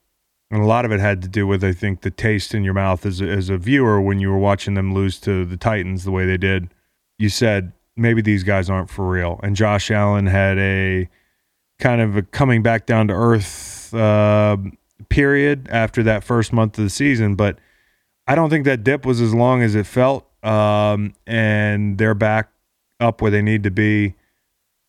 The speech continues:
down the home stretch trying to win a division. Maybe that's why Eric Ebron was so excited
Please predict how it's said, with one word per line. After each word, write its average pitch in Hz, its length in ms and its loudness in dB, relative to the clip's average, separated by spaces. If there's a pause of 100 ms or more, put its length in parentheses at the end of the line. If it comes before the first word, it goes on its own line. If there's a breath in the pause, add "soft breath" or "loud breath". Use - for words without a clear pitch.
(160)
down 113 240 0
the 104 60 2
home 104 240 2
stretch 98 460 -2
trying 101 220 0
to 92 60 0
win 92 360 -2
a 98 160 -2
division. 87 580 -4 (600)
Maybe 120 220 2
that's 139 180 0
why 135 160 2
Eric 123 220 2
Ebron 113 420 0
was 90 100 -4
so 107 120 -2
excited 98 580 -2